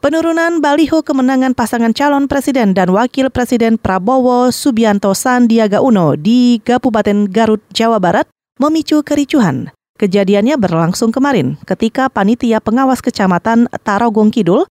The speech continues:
bersama aparat Satpol P P hendak menurunkan baliho yang memuat hasil penghitungan suara pemilu presiden untuk wilayah Kabupaten Garut. Kericuhan antara sejumlah orang pendukung kubu pasangan calon nol dua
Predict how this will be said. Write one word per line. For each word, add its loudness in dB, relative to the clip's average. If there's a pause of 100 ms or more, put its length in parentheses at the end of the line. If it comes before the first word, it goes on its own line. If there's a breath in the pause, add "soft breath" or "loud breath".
bersama 0
aparat -4
Satpol -4
P 0
P -2 (160)
hendak 0
menurunkan 0
baliho 0 (160)
yang 0
memuat 2
hasil 0
penghitungan 0
suara 0
pemilu 0
presiden -2
untuk -2
wilayah 0
Kabupaten -2
Garut. -2 (240)
Kericuhan 0
antara 0
sejumlah 0
orang 0
pendukung 0
kubu 0
pasangan -2
calon 0
nol 2
dua 0